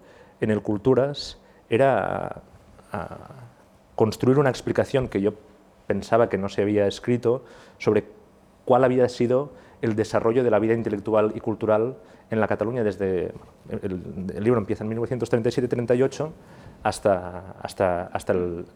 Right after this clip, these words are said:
el presente, que es don-, donde estábamos. Y se trataba de, de mostrar un, un proceso enormemente complejo, ah, y donde había espacios de, de ambigüedad, de resistencia,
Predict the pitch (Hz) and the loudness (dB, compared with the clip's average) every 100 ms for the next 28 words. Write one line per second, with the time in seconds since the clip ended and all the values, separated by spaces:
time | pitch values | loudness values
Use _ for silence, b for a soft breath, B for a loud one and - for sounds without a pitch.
0 | _ - 101 98 - 110 107 107 - 98 | _ -6 -2 -2 0 0 0 -2 -4 -6
1 | 90 92 98 92 92 95 104 104 - - | -6 -6 -2 -2 -2 -4 -6 -10 -12 -16
2 | - 107 98 98 101 - B B B 117 | 2 4 4 0 -10 -16 B B B 0
3 | 110 - 147 156 104 104 101 - 110 139 | 2 4 6 4 2 0 -2 2 2 4
4 | 127 117 123 120 104 - 98 - - 117 | 0 -2 -4 -4 -6 -2 -2 0 -2 0
5 | 113 107 127 - 104 92 123 127 - - | 0 0 -2 0 -2 2 0 0 -6 -16
6 | - B B B - 107 95 98 95 - | -20 B B B -8 -4 -2 -4 -6 -4
7 | 113 98 95 92 101 117 107 104 92 - | -2 0 2 2 4 6 6 4 0 0
8 | 107 - 110 95 101 98 95 95 95 - | 0 2 2 2 2 2 2 -2 -4 -8
9 | B B B - 101 98 98 98 98 101 | B B B -4 0 2 2 2 2 4
10 | 123 131 160 156 - 107 - 98 - - | 4 4 0 -4 -6 -2 -2 -2 -4 0
11 | 120 127 120 120 123 139 | 0 0 0 0 2 0